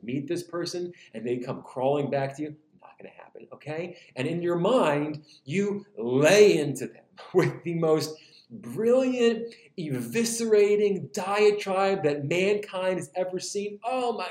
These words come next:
gosh, you have absolutely reduced these people, okay, to a puddle of tears. I mean, in your mind, all right? And your shampoo bottle, by the way, they are cheering you on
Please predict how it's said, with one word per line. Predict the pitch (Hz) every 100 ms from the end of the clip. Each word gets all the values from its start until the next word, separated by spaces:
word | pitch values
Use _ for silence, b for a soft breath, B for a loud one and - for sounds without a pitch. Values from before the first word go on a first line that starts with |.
| -
gosh, | 208 214 208 185 - B B B -
you | 190 220
have | 190 -
absolutely | 196 208 208 - 156 185 185 147
reduced | 131 135 - 226 285 -
these | 131 113
people, | - 110 - - b -
okay, | 135 - 214 240 233 -
to | - 151
a | 151
puddle | - 208 160
of | -
tears. | 175 135 -
I |
mean, | - -
in | 123
your | 95
mind, | 160 131 - 113
all |
right? | 123 165 196 B -
And | 165
your | 180 170
shampoo | - 180 175 - 302 339
bottle, | 123 101 101
by | 101
the | 98
way, | 98 98 B _
they | 175 247
are | - 104
cheering | - - 226 233 220
you | 226 226
on | 208 214 208 214